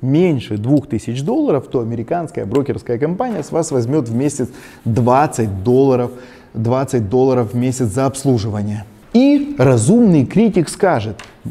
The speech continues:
«Две тысячи долларов и двадцать долларов за обслуживание немного ли?» Я скажу: «Немного», и отвечу на вопрос, почему. Если вы платите десять долларов за стандартную комиссию и двадцать долларов, если у вас меньше две тысячи,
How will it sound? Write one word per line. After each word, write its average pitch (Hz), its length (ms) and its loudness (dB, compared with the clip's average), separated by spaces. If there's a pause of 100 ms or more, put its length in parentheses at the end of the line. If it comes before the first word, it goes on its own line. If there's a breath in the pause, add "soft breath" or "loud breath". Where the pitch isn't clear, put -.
«Две 127 320 4
тысячи 117 460 0
долларов 123 580 2 (400 loud breath)
и 131 120 2
двадцать 110 840 -2
долларов 135 500 2
за 113 160 -4
обслуживание 131 680 -2
немного 151 720 2
ли?» 104 220 -4 (140 loud breath)
Я 190 200 -2
скажу: 170 300 -2
«Немного», 151 600 -4
и 127 100 -2
отвечу 143 400 -2
на 117 100 -2
вопрос, 110 360 0
почему. 90 460 -8 (240 loud breath)
Если 110 260 0
вы 175 140 4
платите 147 520 -4
десять 120 600 -2
долларов 107 380 -2
за 104 120 -2
стандартную 113 680 -4
комиссию 104 540 -6 (280 loud breath)
и 147 100 4
двадцать 131 460 2
долларов, 107 380 -2
если 110 240 -4
у 110 40 -2
вас 104 220 -6
меньше 131 260 0
две 110 220 -4
тысячи, 196 480 -4